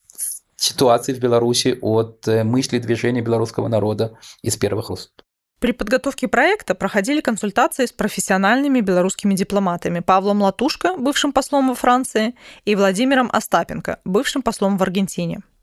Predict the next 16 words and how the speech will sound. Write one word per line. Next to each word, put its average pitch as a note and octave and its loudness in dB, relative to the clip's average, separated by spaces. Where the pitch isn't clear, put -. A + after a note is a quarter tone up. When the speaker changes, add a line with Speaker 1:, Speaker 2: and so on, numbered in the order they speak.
Speaker 2:
Они A3+ 2
стали A#3 2
одними G#3 0
из G3+ -2
немногих B3 2
дипломатов, F3+ -2
которые G#3+ 2
открыто A3 0
заявили F#3 2
о E3 0
своей F3+ 0
позиции F#3+ -2
и - -4
осудили G3+ 0
действия F#3+ 0
Лукашенко F#3 0